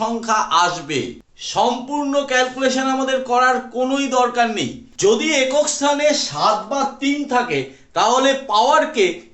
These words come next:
চার দিয়ে ভাগ করো। যদি ভাগফল মিলে যায়, তাহলে একক হবে ওয়ান।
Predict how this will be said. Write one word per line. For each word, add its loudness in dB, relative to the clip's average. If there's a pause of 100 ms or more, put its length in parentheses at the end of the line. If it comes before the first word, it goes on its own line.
(140)
চার 0
দিয়ে 2
ভাগ 0
করো। -8 (580)
যদি 2
ভাগফল 0
মিলে 0
যায়, 2 (140)
তাহলে 2
একক 2
হবে 4
ওয়ান। 2